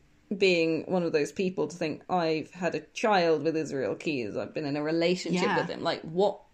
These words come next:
Speaker 1: meant that he didn't kill me?
Speaker 2: Like, his girlfriend that he lived with, with his ten-year-old daughter and stuff, that
Speaker 1: Mm.
Speaker 2: couldn't imagine him doing this 'cause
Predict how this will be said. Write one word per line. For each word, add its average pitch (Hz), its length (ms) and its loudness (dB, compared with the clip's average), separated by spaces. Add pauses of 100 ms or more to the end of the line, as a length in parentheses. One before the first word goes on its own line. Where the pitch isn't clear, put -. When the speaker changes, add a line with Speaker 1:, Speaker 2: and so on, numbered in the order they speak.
(160)
Speaker 1:
meant 185 720 0 (160)
that - 140 -8
he 170 180 -8
didn't 165 400 -2
kill 147 240 -2
me? - 460 -4
Speaker 2:
Like, 240 420 0 (200)
his 247 480 -4 (120)
girlfriend 175 760 -2
that - 320 -6 (220)
he 180 240 -6
lived 151 300 -6
with, 131 180 -8
with 143 140 -8
his 165 140 -10
ten-year-old 151 480 -8
daughter 135 360 -10
and 120 120 -12
stuff, - 320 -8
that - 180 -4
Speaker 1:
Mm. 185 400 -2
Speaker 2:
couldn't 214 300 -2
imagine 175 460 -2
him 165 160 -4
doing 165 320 -4
this 139 140 -8
'cause - 320 -12